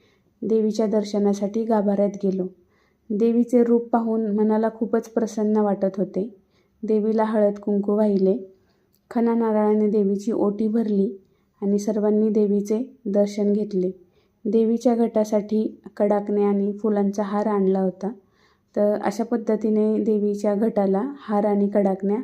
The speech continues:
बांधल्या. आज खूप छान पद्धतीने देवीचे दर्शन झाले, त्यामुळे मन खूप प्रसन्न झाले होते. बाहेर आल्यानंतर देवीची परडी होती, परडीलाही हळद कुंकू वाहिले, परडीची ओटी भरली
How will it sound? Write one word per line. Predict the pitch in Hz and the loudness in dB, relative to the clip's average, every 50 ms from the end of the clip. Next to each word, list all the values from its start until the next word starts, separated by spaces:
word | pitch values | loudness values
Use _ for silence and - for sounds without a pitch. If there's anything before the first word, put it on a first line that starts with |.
| - - - | -8 -8 -4
बांधल्या. | 208 208 202 190 180 180 180 180 185 - - _ _ _ _ _ _ _ _ _ _ _ _ _ _ _ | -2 0 2 2 2 0 -2 -4 -6 -10 -16 _ _ _ _ _ _ _ _ _ _ _ _ _ _ _
आज | - 214 214 214 - | -4 -4 -4 -4 -2
खूप | - 269 262 262 262 - | -2 -2 -2 -2 -2 0
छान | 247 247 247 | 4 4 4
पद्धतीने | 247 254 262 254 254 233 226 - 247 226 226 226 | 4 4 2 2 2 0 0 0 0 0 0 0
देवीचे | 214 226 220 220 226 214 - 226 | 2 2 2 2 2 0 0 0
दर्शन | 202 233 220 214 - - 220 214 220 | 2 0 0 0 -2 -4 -2 0 0
झाले, | 226 226 214 202 196 196 214 - - | 0 0 2 0 0 -2 -2 -6 -6
त्यामुळे | - 208 208 208 214 220 | -4 -2 0 2 2 2
मन | 226 220 226 220 220 220 214 | 2 2 0 0 0 -2 -2
खूप | - 240 220 226 | -2 -4 -4 -2
प्रसन्न | - 220 214 214 214 220 214 214 208 208 214 | -2 -4 -4 -2 -2 0 0 0 2 2 0
झाले | 220 226 208 202 196 190 | 0 0 0 0 2 2
होते. | 185 180 180 - 185 214 - - _ _ _ _ _ _ _ _ _ _ _ 233 | 2 0 0 -4 -6 -6 -8 -12 _ _ _ _ _ _ _ _ _ _ _ -2
बाहेर | 214 220 220 220 226 233 | 0 0 2 2 2 2
आल्यानंतर | 233 220 220 220 226 220 214 214 214 220 214 | 2 0 0 0 0 0 0 0 0 0 0
देवीची | 202 202 220 214 202 208 196 202 233 | 0 2 0 2 2 0 0 -2 -2
परडी | 220 - 214 208 208 202 214 | 0 2 2 2 2 2 2
होती, | 214 220 214 208 - 196 190 - - - _ _ _ _ | 2 0 0 -2 -2 -4 -4 -4 -8 -16 _ _ _ _
परडीलाही | 208 208 208 196 220 214 220 220 214 226 | -2 0 0 0 0 0 0 0 0 0
हळद | 214 214 214 208 208 208 208 | 0 0 2 2 2 0 -2
कुंकू | - - 208 202 196 202 214 | -2 0 0 0 2 0 0
वाहिले, | 202 214 208 208 196 190 190 190 247 - - - _ _ _ _ _ _ _ _ - | 0 0 0 0 0 0 0 0 -2 -4 -10 -18 _ _ _ _ _ _ _ _ 0
परडीची | 208 202 208 196 214 196 208 - 233 | 2 2 2 2 0 -2 -2 0 0
ओटी | 226 220 214 214 214 214 | 2 2 0 0 0 0
भरली | 202 208 220 214 208 196 190 226 | 0 0 0 0 0 0 -2 -2